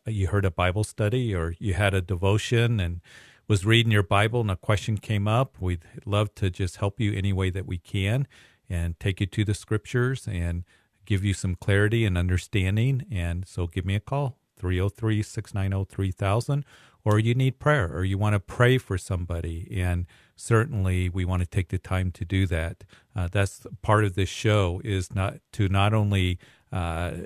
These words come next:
look at the scriptures as you have questions, but also to minister to you, to encourage you, to build you up. We need that more than hour,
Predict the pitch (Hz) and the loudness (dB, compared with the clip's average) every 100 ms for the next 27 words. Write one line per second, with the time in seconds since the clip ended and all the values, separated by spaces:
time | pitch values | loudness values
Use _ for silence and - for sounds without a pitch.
0 | 269 247 202 170 104 104 104 - 95 - | -14 -18 -10 0 2 2 0 -2 -10 -2
1 | 110 - 120 117 110 95 85 87 92 - | -2 0 -2 0 -2 -4 -2 0 0 -2
2 | - 95 - 98 95 - 98 - 131 143 | -2 -2 -2 -4 -4 -4 -6 -6 -6 -6
3 | - 131 139 117 113 110 - 98 87 - | -8 -6 -2 0 2 0 -2 -4 -2 -4
4 | 87 82 - 92 87 95 - 131 127 110 | -4 -4 -4 -2 -2 -4 -2 0 0 -2
5 | 95 82 85 95 101 98 95 92 87 - | -4 -6 -4 -2 -2 -2 -2 -2 -2 -6
6 | - - - _ 117 117 127 117 110 98 | -20 -20 -20 _ 4 6 6 4 4 2
7 | 104 95 92 87 90 95 90 82 98 | 2 2 2 2 2 0 0 -2 -6